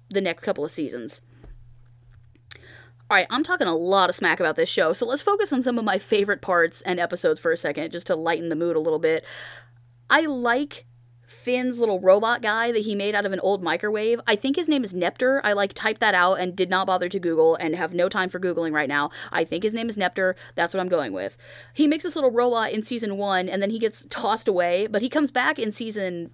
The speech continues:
four or five, I don't remember. And when Finn finds him, Nepter is like, "Oh, wow, I must be the best at playing hide and seek." And Finn is like,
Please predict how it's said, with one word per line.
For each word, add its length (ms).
four 640
or 280
five, 600
I 120
don't 120
remember. 460
And 180
when 140
Finn 300
finds 400
him, 320
Nepter 360
is 120
like, 180
"Oh, 80
wow, 500
I 120
must 200
be 300
the 180
best 440
at 140
playing 240
hide 200
and 100
seek." 360
And 300
Finn 160
is 140
like, 200